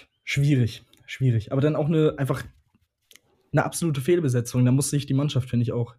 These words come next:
hinterfragen. Ähm, und vielleicht sind sie auch deswegen diese Saison einfach auch ein bisschen hinter den Erwartungen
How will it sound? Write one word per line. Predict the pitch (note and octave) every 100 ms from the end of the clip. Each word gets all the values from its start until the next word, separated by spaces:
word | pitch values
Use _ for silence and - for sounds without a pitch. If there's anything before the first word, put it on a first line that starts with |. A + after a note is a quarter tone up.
| _
hinterfragen. | C3 C3 C3 A#2+ A#2+ D#3 G#3+
Ähm, | B2+ B2 C3 C3 - - _ _ _ C3
und | C3 C3 C3 - - - _
vielleicht | - A2+ A#2 B2+ - - B2+ B2+ _
sind | - B2
sie | B2
auch | B2
deswegen | - B2 A2
diese | A#2
Saison | A#2+ B2+ C3
einfach | B2+ C3+
auch | C#3 C#3
ein | D#3+
bisschen | D#3 D#3+ D#3+
hinter | D#3
den | D#3 D#3+
Erwartungen | D3+ D3 C#3+ B2 A#2+